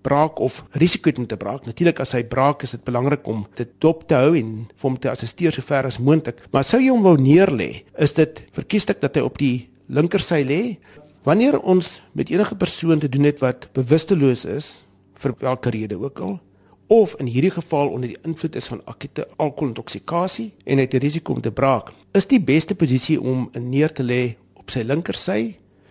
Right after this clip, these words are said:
die sogenaamde halfmaag liggende swemmersposisie. So hy lê op sy linkersy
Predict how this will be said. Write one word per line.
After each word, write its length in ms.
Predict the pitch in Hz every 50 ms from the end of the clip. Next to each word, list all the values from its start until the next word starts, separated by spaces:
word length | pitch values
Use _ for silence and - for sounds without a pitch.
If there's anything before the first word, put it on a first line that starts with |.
| _ -
die 120 | - 120
sogenaamde 640 | 104 - 160 - - 156 143 139 139 139 131 127 120 - _
halfmaag 800 | - - 139 156 147 - - 131 127 131 131 131 - - - _
liggende 400 | - - - - - 127 123 123
swemmersposisie. 800 | 123 - - 160 165 175 175 - - 135 110 110 107 - 170 170
So 180 | - - 143
hy 100 | 135 123
lê 140 | 120 127 127 -
op 140 | 147 - -
sy 100 | - 190
linkersy 760 | 165 143 143 139 - 156 - - - 135 143 202 226 202